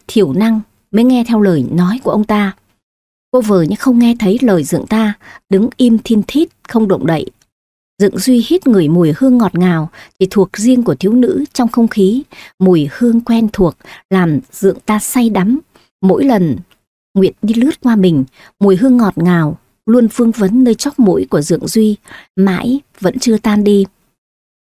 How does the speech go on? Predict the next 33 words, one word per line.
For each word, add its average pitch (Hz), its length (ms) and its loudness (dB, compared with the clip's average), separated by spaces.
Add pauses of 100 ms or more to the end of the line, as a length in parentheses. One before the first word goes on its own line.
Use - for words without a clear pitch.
(260)
Chính 214 180 4
nó 285 100 2
làm 185 320 0 (100)
dượng - 160 -2
ta 240 120 -2
vương 247 280 0
vấn, 214 320 0 (320)
lại 196 120 -2
càng 170 320 -2
khiến 220 340 0
dượng - 220 -4
ta 233 120 0
say 247 280 -2
mê 233 320 2 (200)
và 160 200 -2
hãm - 280 -6
sâu. 220 340 -2 (460)
Chưa 269 120 2
kể, 175 360 -2 (280)
chủ 190 80 0
nhân 233 260 2
nó 226 320 0 (260)
lại 196 160 -2
là 185 180 2
một 143 160 -2
cô 247 120 0
gái 220 240 -2
xinh 262 260 0
đẹp, 175 300 -2
nết 269 260 0
na 240 140 2
như 233 160 2
vậy, 180 240 -2